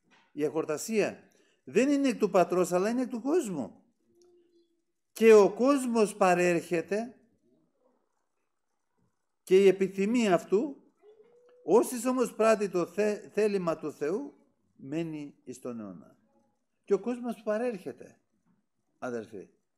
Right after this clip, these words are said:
Και η αλήθεια είναι ότι σε κα-, κάποια στιγμή θα βάλει ένα τέρμα ο Θεός. Θα βάλει ένα τέρμα ο Κύριος, με αυτό το σύστημα.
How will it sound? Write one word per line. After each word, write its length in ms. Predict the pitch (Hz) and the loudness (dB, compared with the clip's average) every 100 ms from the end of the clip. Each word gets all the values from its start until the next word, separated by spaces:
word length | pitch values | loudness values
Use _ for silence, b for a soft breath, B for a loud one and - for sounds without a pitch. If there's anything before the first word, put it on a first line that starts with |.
| _ | _
Και 80 | - | -4
η 40 | |
αλήθεια 280 | 170 214 214 | -2 -2 -4
είναι 120 | 208 | -6
ότι 480 | 202 180 170 151 135 b b b b b _ _ _ _ _ _ _ | -4 -2 -2 -4 -8 b b b b b _ _ _ _ _ _ _
σε 220 | - 151 | -14 -10
κα-, 180 | - 190 | -8 -4
κάποια 320 | - 233 214 | 0 2 0
στιγμή 300 | - 170 220 | -2 -6 -6
θα 120 | 208 | -6
βάλει 180 | 196 214 | -4 -4
ένα 180 | 208 185 | -4 -6
τέρμα 300 | 180 156 120 | -6 -6 -8
ο 40 | |
Θεός. 420 | - 95 87 _ _ _ _ _ _ _ | -14 -18 -20 _ _ _ _ _ _ _
Θα 100 | - | -10
βάλει 160 | 156 175 | -8 -6
ένα 140 | 160 | -6
τέρμα 260 | 135 147 127 | -8 -8 -8
ο 40 | |
Κύριος, 340 | 117 113 95 92 | -12 -14 -14 -10
με 80 | 135 | -10
αυτό 180 | - | -8
το 100 | 165 | -8
σύστημα. 540 | 156 156 - 107 - | -8 -8 -12 -16 -18